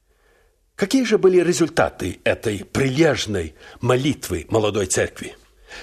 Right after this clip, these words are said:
Возвратимся в тюрьму Ирода и посмотрим, что там происходит в то время, когда церковь прилежно молилась. Имейте в виду, молящиеся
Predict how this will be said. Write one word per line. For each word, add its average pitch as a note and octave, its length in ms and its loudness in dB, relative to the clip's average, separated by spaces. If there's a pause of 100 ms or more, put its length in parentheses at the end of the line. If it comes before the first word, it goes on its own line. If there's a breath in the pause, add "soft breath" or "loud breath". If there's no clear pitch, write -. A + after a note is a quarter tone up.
(120)
Возвратимся G3 640 2
в - 80 -12
тюрьму A#2 340 0
Ирода C3+ 400 -2
и D#3 100 -4
посмотрим, C3 600 -2
что - 240 2
там D#3+ 260 0
происходит A#2+ 600 -2
в - 80 -10
то G3 160 2
время, C3 280 0
когда D3 320 0
церковь - 440 -4
прилежно A2+ 500 -2
молилась. F3+ 600 -2 (480 loud breath)
Имейте A#2 360 0
в C#3+ 60 0
виду, F#3 320 0 (160 loud breath)
молящиеся D3+ 1000 2